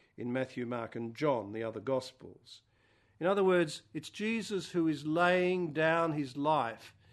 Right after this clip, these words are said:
He's as much in control now as he approaches death, comes to the very edge of death, as he has ever been.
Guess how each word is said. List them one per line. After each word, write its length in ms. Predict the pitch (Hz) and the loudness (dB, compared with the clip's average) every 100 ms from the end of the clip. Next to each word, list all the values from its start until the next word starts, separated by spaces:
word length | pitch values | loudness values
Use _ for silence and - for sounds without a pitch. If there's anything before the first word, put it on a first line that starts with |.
| - - - | -20 -20 -8
He's 180 | 160 160 | -4 -4
as 120 | 165 | -2
much 300 | 165 202 - | 0 0 -2
in 140 | 226 | -6
control 560 | 208 190 170 185 160 160 | -4 -4 -2 2 2 2
now 360 | 160 156 156 156 | 2 2 4 2
as 100 | 131 | 0
he 100 | 131 | -4
approaches 680 | 123 - 196 190 - 117 | -4 -2 -2 -2 -6 -12
death, 320 | 113 131 127 | -6 -6 -6
comes 340 | - 165 165 156 | -4 -4 -4 -6
to 100 | 151 | -10
the 100 | 131 | -8
very 340 | 135 135 139 | -6 -4 -4
edge 220 | 165 147 | -4 -6
of 160 | 123 110 | -10 -10
death, 280 | 110 110 117 _ _ _ _ _ | -8 -8 -10 _ _ _ _ _
as 180 | - 135 | -4 -4
he 140 | 139 | -2
has 180 | 139 135 | -2 -2
ever 200 | 143 135 | -2 -2
been. 400 | 123 123 113 101 | -6 -6 -6 -10